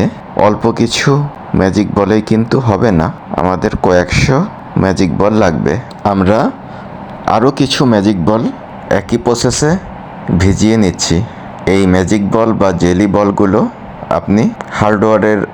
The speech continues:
দোকানে পেয়ে যাবেন। একটু ভালো করে লক্ষ্য করলে দেখবেন যে পানির সংস্পর্শে এসে বলগুলো বড় হতে শুরু করেছে। এভাবে চার ঘন্টা পানিতে থাকার পর প্রতিটা বলই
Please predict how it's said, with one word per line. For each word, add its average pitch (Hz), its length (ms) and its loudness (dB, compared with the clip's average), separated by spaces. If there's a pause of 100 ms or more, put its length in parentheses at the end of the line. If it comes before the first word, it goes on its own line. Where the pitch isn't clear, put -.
(140)
দোকানে 104 420 2 (340)
পেয়ে 120 240 2
যাবেন। 85 340 0 (340)
একটু - 260 -2 (180)
ভালো 87 240 2
করে 110 240 2
লক্ষ্য 98 320 2
করলে 107 400 4
দেখবেন 95 440 2
যে - 160 2 (400)
পানির 85 380 2 (200)
সংস্পর্শে 95 760 0 (140)
এসে 135 200 0 (880)
বলগুলো 95 480 2 (400)
বড় 95 220 2
হতে 107 300 0
শুরু 98 240 0
করেছে। 90 380 0 (260)
এভাবে 90 460 2
চার 90 300 2
ঘন্টা 95 440 2 (280)
পানিতে 85 400 2
থাকার 107 380 0
পর 92 240 2 (440)
প্রতিটা 101 440 2
বলই 95 340 2